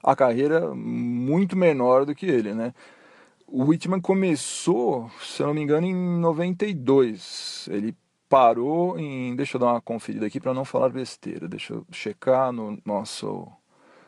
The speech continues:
santo Basketball Reference. É, é,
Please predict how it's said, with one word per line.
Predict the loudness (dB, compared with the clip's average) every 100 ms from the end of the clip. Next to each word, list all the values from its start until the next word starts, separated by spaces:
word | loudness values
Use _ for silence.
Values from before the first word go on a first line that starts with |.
| _
santo | -2 0 0 -2
Basketball | -8 -8 0 2 2 -2 -4 -2 -2 0
Reference. | -2 -2 -4 -4 -6 -4 0
É, | 0 -2
é, | 2 2 0